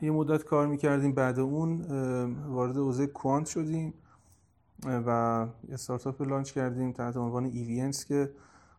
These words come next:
در حقیقت، اه، هدفش یه اتوماتد هج فاند بود که بتونه با استفاده از مدل‌های ماشین لرنینگ، اه، یه هج فاند رو در حقیقت، اه، همهٔ فرآیندی که توی هج فاند نیاز انجام بشه رو انجام بده،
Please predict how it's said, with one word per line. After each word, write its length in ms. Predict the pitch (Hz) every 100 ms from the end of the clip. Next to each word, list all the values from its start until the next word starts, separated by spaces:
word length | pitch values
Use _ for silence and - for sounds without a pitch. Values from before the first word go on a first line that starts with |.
| _
در 120 | 123 120
حقیقت، 360 | 127 123 -
اه، 540 | 127 123 120 117 117 113 - _ _ -
هدفش 540 | 131 127 127 135 -
یه 400 | 135 131 127 123 123 135
اتوماتد 560 | - 127 123 127 123 -
هج 200 | 123 -
فاند 400 | - 135 151 143
بود 180 | 147 143
که 120 | 139
بتونه 280 | 131 135 127
با 80 | 120
استفاده 240 | 120 123
از 120 | 123
مدل‌های 340 | 127 117 120 117
ماشین 420 | 117 - 123 120
لرنینگ، 360 | 117 131 143 - - - _ _ _ -
اه، 80 | 127 120 120 117 120
یه 100 | 123
هج 260 | 123 120
فاند 340 | - 127 123 120
رو 220 | 123 120 - _ -
در 100 | 117
حقیقت، 360 | 117 117 - - 120
اه، 140 | 117
همهٔ 540 | 104 120 127 123 120
فرآیندی 480 | 120 120 117 113 120
که 60 | 120
توی 100 | 120
هج 260 | 113 117
فاند 240 | - 123 127
نیاز 240 | 120 113
انجام 400 | 117 117 120 113
بشه 200 | 113 131
رو 100 | 143
انجام 400 | 160 160 156 151
بده، 260 | 143 143